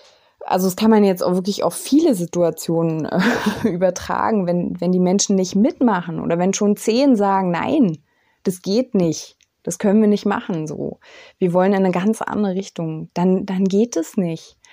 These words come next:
Aber deswegen sage ich, welches Feld wollen wir denn nähren, ne, energetisch gesehen?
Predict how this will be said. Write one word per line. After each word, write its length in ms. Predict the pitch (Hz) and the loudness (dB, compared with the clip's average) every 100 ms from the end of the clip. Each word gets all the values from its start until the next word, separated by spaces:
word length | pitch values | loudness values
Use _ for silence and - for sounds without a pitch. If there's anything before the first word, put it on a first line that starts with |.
| - - - - | -20 -20 -18 -4
Aber 260 | 190 208 214 | 0 2 2
deswegen 460 | 185 185 185 190 | 0 0 0 0
sage 360 | 180 180 226 185 | 2 0 0 -2
ich, 260 | 160 - - _ _ _ _ - | -6 -12 -20 _ _ _ _ -2
welches 400 | 180 196 202 - | 0 0 -4 -8
Feld 380 | - 233 262 170 | 0 2 2 2
wollen 300 | 170 180 185 | 2 2 2
wir 100 | 175 | 2
denn 240 | 175 180 | 4 4
nähren, 560 | 180 208 254 254 147 147 | 4 6 4 4 -2 -4
ne, 240 | 160 254 | -2 0
energetisch 640 | 170 170 160 180 185 185 - | 0 0 0 -2 -2 -6 -6
gesehen? 540 | 147 - 139 147 | -8 -6 -6 -6